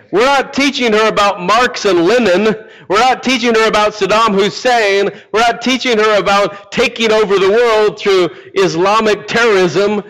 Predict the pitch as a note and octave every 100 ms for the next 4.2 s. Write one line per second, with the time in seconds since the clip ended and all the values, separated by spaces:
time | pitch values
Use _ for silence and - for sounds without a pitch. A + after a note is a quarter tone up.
0 | - - A#3 C#4 C#4 C#4+ C#4 B3 G#3 A#3
1 | A3+ - G3 - - C4 C4 C4+ G#3+ A3
2 | F3+ F#3+ F3+ B3 G#3 E3+ F#3+ A#3+ A#3 B3+
3 | A3+ F3 A3+ - F#3+ B3 G3 B2+ C3 G#2
4 | F2 -